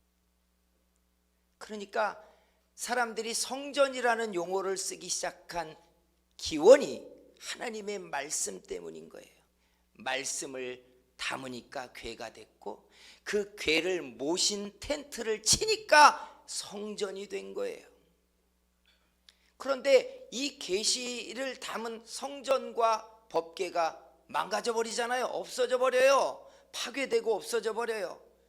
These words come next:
그리고 나서 시간이 지나서 성경은 놀랍게 그 말씀이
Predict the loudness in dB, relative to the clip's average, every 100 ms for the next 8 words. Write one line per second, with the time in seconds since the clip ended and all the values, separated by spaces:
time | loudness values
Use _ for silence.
0 | _ _ -6 -4 -4 -4 -4 -4 -4 -2
1 | -2 -4 -6 -8 -8 -6 -8 -2 -2 -2
2 | -10 -20 _ _ -14 -12 -10 -10 -10 -10
3 | -6 -2 0 -2 -2 2 2 0 -10 -20
4 | -20 _ _ -10 -8 -6 -6 -8 -8 -10
5 | -14 -14